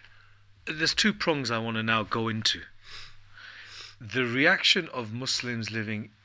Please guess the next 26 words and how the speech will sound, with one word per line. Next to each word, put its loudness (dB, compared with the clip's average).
in -6
the -6
West 0
as 8
compared 2
to -2
the -2
reactions 2
of -6
Muslims -2
living -6
in -6
Arab 4
societies -2
and 0
their 6
own -2
governments. -4
Let's -2
start 0
off -4
with -4
Muslims -4
in -6
the -6
West. -6